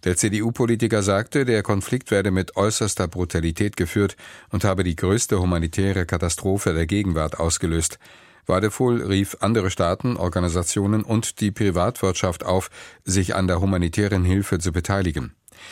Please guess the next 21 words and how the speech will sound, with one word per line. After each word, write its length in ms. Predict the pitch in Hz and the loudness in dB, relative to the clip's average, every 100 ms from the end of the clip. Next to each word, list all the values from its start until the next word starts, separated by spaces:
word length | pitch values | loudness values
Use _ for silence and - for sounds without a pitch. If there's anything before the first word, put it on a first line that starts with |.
| - - | -20 -8
Ziel 300 | - 135 135 | 0 2 4
sei, 320 | 101 95 131 | 4 2 2
dass 160 | 123 107 | 0 0
bei 140 | 107 | 2
der 100 | 98 | 2
Konferenz 600 | 101 98 104 90 120 - | 2 2 2 2 0 0
mehr 220 | 101 101 | 2 2
Geld 280 | 110 87 110 | 2 0 0
zusammenkomme 720 | - 92 92 110 - 117 120 | 2 2 2 0 0 0 0
als 180 | 98 98 | -2 -2
bei 200 | - 92 | -2 0
jener 380 | 87 85 101 - | 2 2 2 0
im 120 | 87 | -2
vergangenen 560 | - 78 95 101 85 82 | -2 0 2 2 2 2
Jahr. 300 | 85 80 80 - - - - | 2 0 -2 -10 -20 -12 -2
Damals 380 | 85 95 107 - | 0 2 0 0
wurden 240 | 101 98 | -2 -2
achthundertfünfzig 1040 | 107 - - 95 90 - 131 117 - 90 - | -4 -4 0 0 0 0 -2 -2 -2 -4 -2
Millionen 460 | 87 82 95 85 82 | -2 0 0 0 0
Euro 300 | 90 85 80 | 0 0 0
zugesagt. 600 | 110 87 80 80 80 | -2 -2 0 0 -2